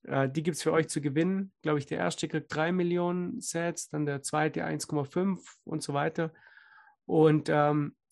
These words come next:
ihr müsst fünfzigtausend Sets zahlen, um da mitspielen zu können bei der W M. Und diese ganzen Sets von den Mitspielern, die gehen an dieses,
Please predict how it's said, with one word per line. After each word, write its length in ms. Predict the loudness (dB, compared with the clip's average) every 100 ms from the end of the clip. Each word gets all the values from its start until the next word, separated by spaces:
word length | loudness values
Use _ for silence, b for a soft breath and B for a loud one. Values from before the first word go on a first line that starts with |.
| -8
ihr 160 | 0 4
müsst 340 | 4 0 -4
fünfzigtausend 680 | -4 -2 -4 -2 0 2 0
Sets 340 | -2 -4 -2
zahlen, 340 | 0 2 2
um 100 | 0
da 100 | 2
mitspielen 480 | 4 2 0 0 0
zu 140 | 0 -2
können 540 | -2 0 0 -2 -4
bei 100 | -2
der 120 | 0
W 80 | 0
M. 280 | 0 0 -2 _ b b b b _
Und 300 | 2 2 2 _ 0
diese 600 | 0 4 4 4 0 -4 -2
ganzen 340 | 0 2 0
Sets 420 | 0 2 0 0
von 140 | -2 0
den 100 | 0
Mitspielern, 600 | 0 -2 -2 0 -2 -2
die 120 | -4
gehen 200 | 2 2
an 180 | 2 -2
dieses, 560 | -2 -2 -2 -4 -6